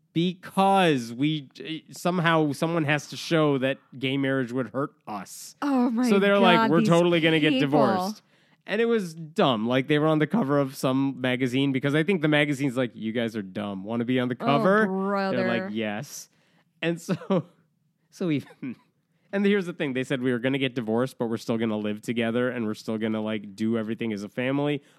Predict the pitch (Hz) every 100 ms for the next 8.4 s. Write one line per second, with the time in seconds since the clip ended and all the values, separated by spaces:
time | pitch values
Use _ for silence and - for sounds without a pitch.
0 | - 214 202 190 165 143 135 120 - 120
1 | 104 - - 135 107 101 - - 294 285
2 | - 339 320 156 165 160 - 196 196 151
3 | 127 117 113 120 117 113 107 104 104 95
4 | 277 285 - 285 277 269 - 247 233 226
5 | 214 208 196 - _ _ 208 208 180 180
6 | _ _ _ _ _ _ _ _ _ _
7 | - 208 208 208 214 208 190 190 - 214
8 | 202 196 202